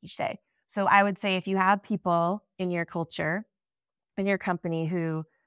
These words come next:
seem a little stressed out, maybe mentally down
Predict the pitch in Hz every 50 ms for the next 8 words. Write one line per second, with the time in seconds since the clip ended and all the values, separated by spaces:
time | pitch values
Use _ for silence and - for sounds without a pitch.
0 | _ _ _ _ _ - 208 190 180 185 180 180 180 - - 185 180 180 - -
1 | 170 170 170 165 165 170 - _ _ _ _ _ _ _ _ _ _ _ _ _
2 | _ _ _ - 185 170 180 180 175 165 156 165 - - 190 180 180 165 - 165
3 | 160 156 - 170 180 190 208 226 254